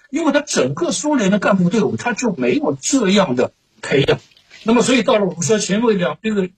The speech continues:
因为苏联在这个勃列日涅夫后期，他已经身体明显已经非常虚弱了。当时人们已经用病夫治国来形容苏联。勃列日涅夫之后的这个安德罗波夫，他有改革思想，但是他身体不好，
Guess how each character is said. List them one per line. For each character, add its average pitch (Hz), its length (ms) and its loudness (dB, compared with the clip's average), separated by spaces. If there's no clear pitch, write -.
因 262 120 -2
为 247 60 -2
苏 262 180 -4
联 214 280 0
在 208 160 2
这 190 120 2
个 151 320 0
勃 196 160 -2
列 269 140 2
日 247 120 -4
涅 226 160 2
夫 233 140 -6
后 226 180 -2
期， 196 160 -2
他 226 100 0
已 226 40 -2
经 - 180 -4
身 262 200 -2
体 - 180 -8
明 180 140 -4
显 - 240 0
已 175 60 -4
经 185 140 2
非 240 180 -2
常 208 160 2
虚 220 200 -2
弱 233 220 4
了。 - 120 -8
当 269 160 2
时 233 140 -2
人 190 140 2
们 240 140 2
已 202 40 2
经 196 280 -2
用 208 140 0
病 226 280 0
夫 254 240 -4
治 233 180 -2
国 156 200 0
来 151 160 2
形 151 220 -4
容 139 200 0
苏 151 180 -2
联。 107 240 2
勃 240 140 2
列 277 140 4
日 247 80 0
涅 247 200 2
夫 247 200 -4
之 - 240 -4
后 220 300 0
的 120 520 -2
这 170 120 -10
个 196 120 -4
安 220 80 2
德 233 100 2
罗 180 120 2
波 214 160 2
夫， 208 140 -2
他 262 160 0
有 220 160 2
改 151 140 -4
革 190 100 -4
思 202 160 -4
想， 185 240 -2
但 202 140 0
是 180 100 -6
他 208 100 0
身 214 180 -2
体 156 100 -8
不 185 140 -4
好， - 180 -6